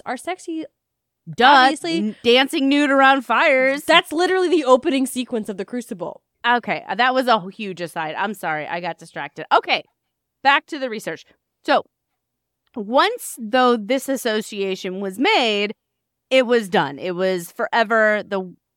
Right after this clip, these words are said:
Speaker 2: the witch hat, and when that wicked witch of the West appeared on the silver screen,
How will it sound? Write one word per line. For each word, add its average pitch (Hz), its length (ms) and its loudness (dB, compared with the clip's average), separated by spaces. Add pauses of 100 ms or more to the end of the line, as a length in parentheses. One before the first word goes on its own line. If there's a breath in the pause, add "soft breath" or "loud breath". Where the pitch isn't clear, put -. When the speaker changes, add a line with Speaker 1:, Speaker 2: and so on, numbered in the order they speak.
Speaker 2:
the 185 80 -4
witch 254 280 -2
hat, 226 460 0
and 190 300 -2
when 196 180 -2
that 196 240 -2
wicked 208 540 -6
witch 220 260 -4
of 220 60 -6
the 214 100 -4
West 175 460 -2
appeared 160 560 -6
on 160 160 -8
the 165 80 -10
silver 175 440 -8
screen, 175 600 -6